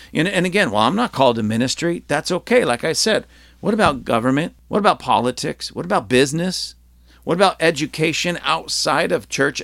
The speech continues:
education? Do you have what it takes to be the C E O of a multi-billion dollar company? You might say, "Well, no." Well, then go get it. There was a time that Elon Musk didn't have it, but something happened, and it's usually because he just put his mind and his heart to it that he developed it.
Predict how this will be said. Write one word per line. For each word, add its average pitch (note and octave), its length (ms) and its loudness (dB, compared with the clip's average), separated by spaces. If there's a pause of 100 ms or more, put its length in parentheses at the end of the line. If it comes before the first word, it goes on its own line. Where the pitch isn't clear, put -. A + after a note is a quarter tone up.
education? C#3 840 -4
Do C3 120 0
you E3 120 6
have E3+ 260 0
what F#3+ 120 2
it F3+ 100 -4
takes F3 360 -2
to C#3+ 100 -6
be D3+ 160 0
the D3+ 120 -2
C D3+ 420 -2
E C3+ 60 -4
O D3+ 180 0
of D#3 80 -2
a C3+ 80 0
multi-billion C#3+ 680 2
dollar D3 220 2
company? D3+ 540 -6 (500)
You C#3 80 -2
might D3 100 4
say, D3+ 140 2
"Well, C#3 200 2
no." F#3 280 0
Well, A#2 160 0
then D3 180 -2
go D3+ 140 0
get C3 260 0
it. G3+ 200 -4
There D#3+ 120 4
was F3 120 4
a F#3 100 0
time F#3+ 400 0
that E3+ 180 0
Elon E3 320 2
Musk F3+ 320 0
didn't C3 240 0
have A2+ 220 0
it, C3+ 180 -2
but C3 360 2 (360)
something E3+ 580 0
happened, F3+ 460 0
and C3+ 140 -2
it's G2+ 220 -6
usually D#3+ 400 0
because C#3 400 -2
he D#3+ 140 0
just D3 340 0
put - 180 0
his C#3 220 -2
mind C#3+ 420 0
and B2 120 0
his A#2 120 -4
heart D3 300 0
to C3 160 2
it C3+ 160 -6
that A#2+ 100 -4
he A#2 80 -6
developed G#2+ 520 -2
it. - 200 -4